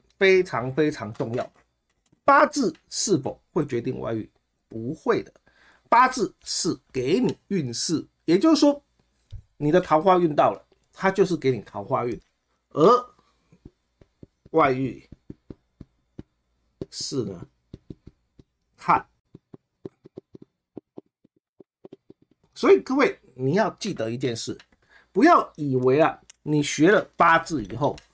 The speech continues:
你就是呢，上知天文，下知地理，什么你都看得出来。各位，会不会外遇啊，是看个人的一个品德问题，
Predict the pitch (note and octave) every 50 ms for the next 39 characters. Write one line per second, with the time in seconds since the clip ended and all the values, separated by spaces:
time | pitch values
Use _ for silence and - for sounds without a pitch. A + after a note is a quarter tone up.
0 | _ _ _ - D#3 E3+ D#3+ C#3 - - A#3+ G#3+ F3+ - - - F#3 D3+ C#3 C3
1 | C3 C3+ - A3+ F3+ E3+ C#3+ C3+ - E3 E3+ E3+ D#3+ - - F3 E3 E3 D#3+ C3
2 | A#2+ B2+ - - - G3 D#3 C3 - - - - - - D#3 D3+ D3 - A#2 -
3 | G2+ A2 A2+ - - C#3+ C#3+ F3 G3 G#3+ A#3+ A#3 G3+ E3 D#3+ F#3 F#3+ F#3+ - -
4 | G3 D3+ C#3+ C3 C3+ C3 - - D3+ D3+ B2+ - - - _ _ _ _ _ _
5 | _ _ _ _ _ _ _ _ _ - D3 D#3 D3 A2 - _ _ C4+ A#3 -
6 | D#3+ F3 F3+ F#3 G3 F#3 E3 D#3+ C#3+ A#2 - - - - C3+ - - C#3 A#2+ A2
7 | - - - - - - - - G#2+ G2 - - A#2+ - A2+ G2+ - _ _ _
8 | _ _ - - D3 B2+ - F2 - - - G#2+ - B2+ - - - F2 - -
9 | _ _ _ _